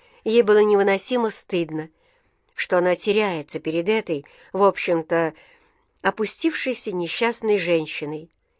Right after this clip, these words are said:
и ничего не может с собой поделать. Дело в том, что за день до смерти ее муж, Сергей Садовников, пришел в наше детективное агентство, чтобы нанять человека,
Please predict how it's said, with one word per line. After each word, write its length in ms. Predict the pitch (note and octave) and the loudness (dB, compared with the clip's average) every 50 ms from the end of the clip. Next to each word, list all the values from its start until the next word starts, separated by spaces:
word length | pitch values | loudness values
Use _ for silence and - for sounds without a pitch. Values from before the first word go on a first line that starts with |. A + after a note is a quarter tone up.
| _ _ _ | _ _ _
и 60 | F3 | -2
ничего 500 | F3+ E3+ E3+ E3 - - E3+ D#3+ A3+ C#4+ | -2 -2 -2 -2 -4 -4 -2 0 0 0
не 140 | C4+ B3 A#3+ | 0 0 -2
может 340 | A3 G#3 G#3 - G3+ - - | -2 -2 -2 -4 -8 -10 -6
с 40 | |
собой 280 | - F3 E3 E3 F3 F3+ | -6 -4 -2 -2 -2 -2
поделать. 640 | - F#3 E3+ D#3+ D3+ D3+ D3 D3 D3+ D#3+ - - - _ _ _ _ _ _ _ _ _ _ _ _ _ _ _ _ - | 0 -2 -2 -2 -2 -4 -4 -6 -8 -10 -14 -20 -20 _ _ _ _ _ _ _ _ _ _ _ _ _ _ _ _ -8
Дело 260 | E3+ E3 G3 G3 F#3+ | -2 0 0 0 0
в 80 | - - | -2 -4
том, 380 | - - A#3 B3 A#3+ G#3 E3+ - - - - - - - - _ _ _ | 0 4 6 6 6 4 2 -8 -18 -20 -20 -20 -20 -20 -20 _ _ _
что 280 | - - - - F#3+ F3+ | -10 -10 -4 -2 -2 -2
за 320 | E3+ E3 G#3+ A3+ A3+ G3+ | -2 0 2 4 4 4
день 240 | D#3+ D#3 D#3 D3+ D#3 | 2 0 -4 -4 -4
до 140 | D3+ D#3+ D#3+ | -4 -6 -6
смерти 580 | - - G#3 A3+ C4+ D#4 D#4 C4+ - - - | -4 -4 -2 0 0 2 0 0 -4 -6 -6
ее 360 | C#3 D3+ F3+ F#3+ G3 G#3+ G3+ F3+ | -6 -4 -4 -2 0 0 0 0
муж, 560 | F#3+ G#3+ A#3+ A#3 F3 - - - - - - _ _ _ _ _ _ _ _ _ | 0 2 2 2 2 2 -2 -6 -8 -10 -12 _ _ _ _ _ _ _ _ _
Сергей 460 | - - - A#3 A3 G#3+ G#3+ B3 A3 E3+ | -6 0 2 2 2 2 4 2 2 2
Садовников, 920 | - - G3 G#3+ G#3+ B3+ B3 G#3 D#3+ C#3+ B2+ - - - G2 - - _ _ _ _ _ _ _ _ _ _ _ | 2 2 2 4 6 8 6 6 6 2 -6 -8 -10 -14 -16 -16 -20 _ _ _ _ _ _ _ _ _ _ _
пришел 400 | F3 G#3 G#3 - - D#4 D#4 B3 | 0 0 0 2 4 4 2 4
в 60 | G#3+ | 4
наше 300 | G#3+ A3 C4 A#3+ - C4+ | 4 4 4 2 0 0
детективное 680 | A#3 A#3 G3+ A3 G3 - - - A#3 A#3 G#3+ A#3 A#3+ A#3+ | 0 0 0 0 -4 -6 -6 -4 -4 0 2 2 2 2
агентство, 680 | A3+ F#3+ G3 G#3 F#3 E3 D3+ - - - D3 C#3 C3+ - _ _ _ _ _ _ _ _ _ _ _ | 2 2 4 4 4 4 0 -4 -10 -12 -12 -14 -14 -16 _ _ _ _ _ _ _ _ _ _ _
чтобы 300 | - - - E3 D#3+ D3 | -6 -2 0 0 2 2
нанять 380 | F3 F#3+ G3+ G#3 G3+ E3+ D#3 | 2 2 2 2 2 0 0
человека, 680 | - - F#3+ F3+ G#3+ A#3+ C4 C#4 A3 D3+ - - - | -2 -4 -2 0 0 0 0 0 -2 -4 -6 -14 -20